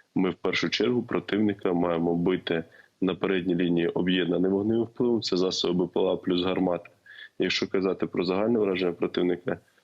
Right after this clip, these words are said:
то знищення має бути ешеловане. Що я маю на увазі? Якщо ми кажемо про їхні тилові частини і сполучення, а також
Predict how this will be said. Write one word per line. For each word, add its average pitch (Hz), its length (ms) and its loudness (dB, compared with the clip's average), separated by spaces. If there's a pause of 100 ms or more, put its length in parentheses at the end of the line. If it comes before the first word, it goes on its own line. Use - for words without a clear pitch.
то 92 120 -2
знищення 95 440 0
має 95 220 2
бути 90 320 -2
ешеловане. 80 600 -2
Що - 220 -2
я 110 60 2
маю 92 240 2
на 87 80 2
увазі? 82 400 -2 (680)
Якщо 90 400 0
ми 101 140 2
кажемо 92 340 0
про 90 160 0
їхні 90 300 0
тилові 90 340 2
частини 90 480 -2
і - 20 -2
сполучення, 95 640 0
а 80 40 -2
також - 500 -2